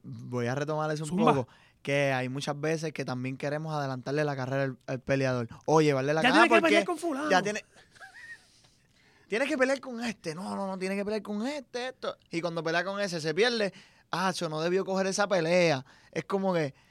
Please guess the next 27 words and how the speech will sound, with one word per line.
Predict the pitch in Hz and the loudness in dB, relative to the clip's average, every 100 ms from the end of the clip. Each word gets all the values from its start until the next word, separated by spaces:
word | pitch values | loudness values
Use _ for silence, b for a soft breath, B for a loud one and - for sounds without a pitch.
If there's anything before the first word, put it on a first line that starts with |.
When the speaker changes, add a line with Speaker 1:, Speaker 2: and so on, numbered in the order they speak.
| b b b b _ _ | b b b b _ _
Speaker 1:
papi, | - 131 175 | -12 -8 -6
nosotros | 165 139 143 | -6 -6 -6
sabemos, | - 180 160 131 156 185 151 123 - - | -6 -4 -4 -4 -4 -4 -6 -8 -12 -18
Speaker 2:
El, | 165 | -10
el, | |
Speaker 1:
nosotros | 151 147 151 160 | -6 -4 -6 -4
sabemos | 180 180 202 202 185 | -4 0 0 0 -4
Speaker 2:
el | |
equipo | 170 185 | -2 -2
Speaker 1:
y | |
Speaker 2:
de | 220 | 0
trabajo | 233 254 | 0 0
está | - 262 | -2 -4
para | 262 277 | -4 -4
eso. | 294 262 | -6 -8
Speaker 1:
el | 151 143 | -6 -6
equipo | 139 147 156 | -6 -8 -6
de | 180 | -8
trabajo | 185 196 185 | -8 -10 -10
está | - 135 135 | -10 -10 -8
para | 190 185 180 160 135 123 | -8 -8 -8 -6 -6 -6
eso. | 147 190 202 180 160 123 b b b b b | -6 -6 -8 -10 -12 -12 b b b b b
¿Me | 151 | -8
entiendes? | 147 175 208 196 170 | -6 -4 -4 -2 -4
Como | 147 151 151 | -4 -6 -6
nosotros | 143 151 170 | -4 -4 -4
sabemos | 190 190 208 | -4 -4 -8